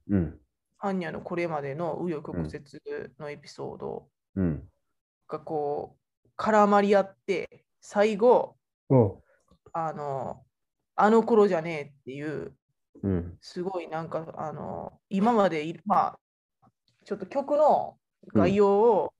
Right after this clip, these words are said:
Speaker 2: 説明するのはちょっと無粋なんですけど、
Speaker 1: うん。うん。うん。
Speaker 2: いう、まあ、あの頃じゃねえっていう曲が本当にいい曲で、
Speaker 1: うん。
Speaker 2: まあ、ろ-、六分くらいの結構長い曲なんですけど、
Speaker 1: へー。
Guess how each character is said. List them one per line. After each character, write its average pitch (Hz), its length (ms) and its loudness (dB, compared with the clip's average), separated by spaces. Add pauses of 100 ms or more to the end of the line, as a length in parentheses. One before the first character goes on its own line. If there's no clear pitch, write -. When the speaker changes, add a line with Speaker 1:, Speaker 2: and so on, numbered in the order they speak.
(180)
Speaker 2:
説 190 200 0
明 196 120 -2
す 208 120 -6
る 202 40 0
の 180 160 -4
は 160 380 -4
ち - 80 -14
ょ - 20 -8
っ 175 40 -20
と - 140 -10
無 165 140 -8
粋 175 240 -4
な 214 140 2
ん 160 40 -6
で 143 60 -8
す - 100 -20
け - 140 -16
ど、 180 320 -6 (200)
Speaker 1:
う 82 60 -2
ん。 - 20 2
う 87 40 0
ん。 92 400 0 (240)
う - 40 -8
ん。 226 40 -4
Speaker 2:
い 220 40 -2
う、 - 120 -10 (1000)
ま - 80 -4
あ、 185 80 0
あ 226 60 2
の 277 140 -2
頃 277 220 2
じ 202 60 4
ゃ 180 60 2
ね 180 120 -2
え - 40 -2
っ 180 80 -10
て 143 100 -14
い - 20 -8
う 151 60 -12
曲 165 140 -10
が - 60 -4
本 247 360 -4
当 285 100 -6
に 269 220 0
い - 20 -2
い 160 60 -12
曲 165 260 -8
で、 156 340 -4 (180)
Speaker 1:
う 95 80 2
ん。 85 240 2
Speaker 2:
ま 165 100 -16
あ、 - 20 -16
ろ-、 - 180 -12 (100)
六 247 280 -6
分 453 180 6
く 440 80 8
ら 359 80 8
い 226 40 6
の 208 60 0
結 277 200 -8
構 208 100 2
長 247 320 4
い 233 80 4
曲 214 220 -4
な 190 100 0
ん 170 60 -8
で 151 100 -10
す - 80 -20
け 147 140 -20
ど、 175 340 -6 (160)
Speaker 1:
へ 80 560 -4
ー。 95 80 -14